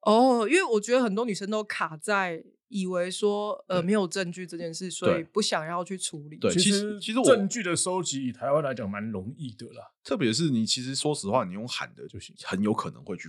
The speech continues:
Speaker 2: 过，
Speaker 3: 就，
Speaker 2: 因为其实证人的证言也是证据方法的一种。
Speaker 1: 嗯。
Speaker 2: 对，那以这种保护令来说，会有一种状况，他们就会觉得说，其实如果你自己本人都觉得不舒服的话，划定一，
Speaker 1: 嗯。
Speaker 2: 一定的范围去给你一定的保护，其实是没有问题的。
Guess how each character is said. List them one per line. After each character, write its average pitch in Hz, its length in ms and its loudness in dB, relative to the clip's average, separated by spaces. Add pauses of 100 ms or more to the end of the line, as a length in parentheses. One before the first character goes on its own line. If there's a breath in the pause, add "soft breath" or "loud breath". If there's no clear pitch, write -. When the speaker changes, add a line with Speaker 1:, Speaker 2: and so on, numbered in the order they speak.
Speaker 2:
过， 98 100 -4
Speaker 3:
就， 80 80 2
Speaker 2:
因 131 80 2
为 180 80 6
其 123 160 0
实 120 140 -6
证 123 340 2
人 85 280 -12
的 95 140 -8
证 123 340 -2
言 71 120 -16 (120)
也 - 80 -18
是 - 120 -6
证 113 200 0
据 101 120 -6
方 87 160 -10
法 - 140 -16
的 - 80 -20
一 - 80 -14
种。 - 200 -8 (280)
Speaker 1:
嗯。 180 600 6 (140)
Speaker 2:
对， 80 200 2 (100)
那 175 200 2
以 107 140 -2
这 - 60 -2
种 156 120 8
保 92 180 2
护 123 140 -2
令 117 160 -2
来 80 160 -6
说， 87 300 -14
会 117 180 2
有 71 100 -6
一 78 40 -14
种 80 180 -16
状 90 160 -6
况， 78 220 -12
他 117 100 0
们 110 80 0
就 98 100 -2
会 95 40 0
觉 78 140 -16
得 76 120 -10
说， 87 220 -10 (260 loud breath)
其 - 320 0
实 87 380 -4 (220 soft breath)
如 123 140 6
果 151 140 4
你 95 220 0
自 151 100 0
己 117 80 6
本 - 160 -2
人 78 80 -8
都 104 140 -2
觉 - 80 -12
得 85 80 -14
不 101 120 -16
舒 98 200 -10
服 64 260 -14
的 69 60 -6
话， 78 80 -4
划 123 360 4
定 120 200 -4
一， 104 180 -10
Speaker 1:
嗯。 104 140 -10
Speaker 2:
一 110 80 -8
定 131 240 2
的 90 100 -2
范 95 360 0
围 - 180 -20 (160)
去 - 200 -2
给 98 160 -2
你 92 100 -2
一 69 100 -10
定 101 160 -6
的 85 80 -4
保 - 140 -6
护， 98 180 -10
其 - 160 -4
实 78 120 -10
是 92 160 -2
没 85 140 -2
有 76 120 -4
问 71 200 -10
题 - 220 -10
的。 - 80 -20